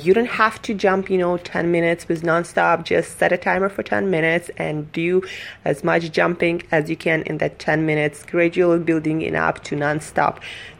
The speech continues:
jumping. So ten minutes of jumping rope, twenty burpees. Again,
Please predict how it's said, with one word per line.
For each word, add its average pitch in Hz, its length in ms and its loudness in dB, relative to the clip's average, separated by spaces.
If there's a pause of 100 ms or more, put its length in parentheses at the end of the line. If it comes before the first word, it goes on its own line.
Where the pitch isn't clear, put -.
(100)
jumping. - 600 -2 (580)
So 165 220 4
ten 262 440 4
minutes 269 460 4 (140)
of 175 400 4
jumping 185 320 0
rope, 226 340 4 (560)
twenty 196 760 4 (460)
burpees. - 800 2 (560)
Again, 156 540 2